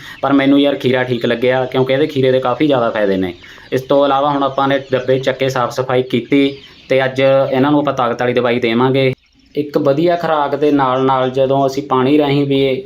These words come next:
ਬੱਚਿਆਂ ਨੂੰ ਤਾਕਤ ਦਿੰਦੇ ਆ ਨਾ, ਤਾਂ ਤੁਹਾਡੇ ਬੱਚਿਆਂ ਦੀ ਗਰੋਥ ਯਾਰ ਬਹੁਤ ਹੀ ਜ਼ਿਆਦਾ ਵਧੀਆ ਆਊ, ਬਹੁਤ ਜ਼ਿਆਦਾ ਵਧੀਆ ਰਿਜ਼ਲਟ ਆਉਂਦਾ।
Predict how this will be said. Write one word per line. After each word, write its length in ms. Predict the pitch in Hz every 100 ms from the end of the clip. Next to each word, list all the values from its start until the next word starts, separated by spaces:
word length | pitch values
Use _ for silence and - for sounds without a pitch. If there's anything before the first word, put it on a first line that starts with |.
| -
ਬੱਚਿਆਂ 360 | 123 131 139 139
ਨੂੰ 100 | 139
ਤਾਕਤ 320 | 123 113 120
ਦਿੰਦੇ 300 | 123 123 123
ਆ 80 | 127
ਨਾ, 260 | 135 135 131 -
ਤਾਂ 240 | 131 135 131
ਤੁਹਾਡੇ 320 | 131 127 127
ਬੱਚਿਆਂ 360 | 123 120 127
ਦੀ 100 | 123
ਗਰੋਥ 380 | 123 117 117 117
ਯਾਰ 180 | 127 127
ਬਹੁਤ 420 | 117 117 110 131
ਹੀ 100 | 135
ਜ਼ਿਆਦਾ 280 | 127 117 113
ਵਧੀਆ 360 | 110 117 123 117
ਆਊ, 100 | 110
ਬਹੁਤ 400 | 117 110 - 123
ਜ਼ਿਆਦਾ 340 | 117 107 110
ਵਧੀਆ 280 | 107 113 113
ਰਿਜ਼ਲਟ 400 | 107 98 98 98
ਆਉਂਦਾ। 420 | 107 95 92 85